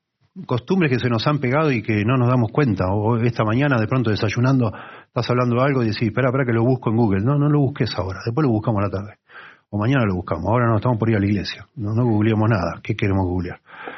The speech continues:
No hagamos eso, no es el punto, no es el momento. Eh, sigamos, "No, no, pero ya leí la Biblia". Bueno, no importa, sigamos pensando en lo que leímos, ¿no?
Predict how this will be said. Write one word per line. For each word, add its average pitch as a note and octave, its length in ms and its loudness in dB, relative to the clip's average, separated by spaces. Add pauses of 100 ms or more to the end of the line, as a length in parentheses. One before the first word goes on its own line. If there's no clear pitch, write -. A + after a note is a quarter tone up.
(440)
No A2 100 -2
hagamos A#2+ 340 0
eso, - 240 -12 (320)
no C3 80 0
es B2 100 -2
el G2+ 100 -2
punto, F2+ 280 -2
no C#3+ 80 4
es D3+ 100 0
el A2+ 60 2
momento. E2+ 400 -4 (1600)
Eh, E2+ 260 -4 (100)
sigamos, A2 400 0 (360)
"No, A#2 160 0
no, C#3 120 2
pero A#2+ 140 0
ya C#3 140 0
leí C3 120 0
la B2+ 100 2
Biblia". F#2 500 -2 (680)
Bueno, C3 140 0
no C3+ 80 2
importa, B2 480 -4
sigamos A#2 380 0
pensando F#2+ 500 0
en F2 60 -2
lo F2+ 80 -2
que F#2+ 80 -2
leímos, G2+ 580 -2 (760)
¿no? A#2 200 -2